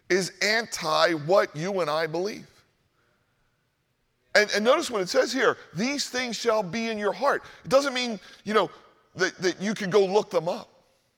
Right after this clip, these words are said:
This is why many Jews, you know, orally could, you know, memorize entire books of the Bible. It had to go into the heart,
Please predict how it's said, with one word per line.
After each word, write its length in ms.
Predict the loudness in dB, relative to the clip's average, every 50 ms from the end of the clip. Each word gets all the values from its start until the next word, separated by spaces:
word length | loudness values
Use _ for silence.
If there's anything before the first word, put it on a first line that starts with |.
| _ _ _ _ _ _ _ _ _ _ -20 -20 -20 _ -2
This 120 | 0 0
is 80 | 2 6
why 160 | 6 6 6
many 340 | 6 4 2 2 2 -2 -4
Jews, 840 | -6 -6 -6 -6 -4 -2 -2 -2 -2 -2 -2 -2 -2 -4 -6 -8 -12 -16 _ _ _ _ _ _ _ _ _ _ _ _ _ _ _ _ _ _ _ _ _ _ _ _ _ _ _ _ -4
you 80 | 0
know, 140 | 2 2 2 2
orally 480 | 2 4 6 6 6 6 6 4 2 0
could, 360 | 0 -2 0 0 0 -2 -6 -12 _ _ _ _
you 80 | -4 -2
know, 80 | -2
memorize 560 | -2 0 -2 -2 0 0 2 2 2 2 0 -4
entire 260 | -6 -4 -4 -2 -2
books 220 | -2 -4 -6 -6
of 80 | -8 -8
the 40 | -6
Bible. 400 | -6 -6 -6 -8 -10 -14 -18 -20 _ _ _ _ _ _ _ _ _ _ _ _ _ _ _ _ _ _ _ _ _ _ _
It 100 | 0 2
had 100 | 2 0
to 60 | 0
go 280 | 0 0 0 0 0 -4 -6 -6
into 760 | -6 -4 -4 -6 -8 -8 -4 -2 -2 0 0 0 -2 -4 -8 _ _ _ _ _ _ -8
the 100 | -8 -8
heart, 500 | -8 -8 -4 -2 0 0 0 0 -2